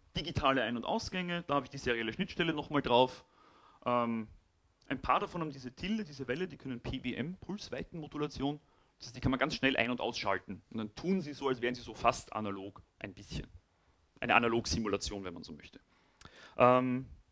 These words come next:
was gibt's da noch? Unten gibt's einen,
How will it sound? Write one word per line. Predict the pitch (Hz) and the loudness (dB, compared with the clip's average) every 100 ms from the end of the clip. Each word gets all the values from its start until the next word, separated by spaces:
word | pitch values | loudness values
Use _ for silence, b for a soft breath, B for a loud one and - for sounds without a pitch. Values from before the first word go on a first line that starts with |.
| - _ _ _ _ - | -20 _ _ _ _ -8
was | 156 | -6
gibt's | 196 - | -4 0
da | |
noch? | 196 123 - - - | 2 0 -4 -20 0
Unten | 202 226 226 - - b b b b b b b b b _ _ | 0 2 -2 -4 -20 b b b b b b b b b _ _
gibt's | - 165 - | -4 -4 -2
einen, | 156 135 123 | 0 0 -6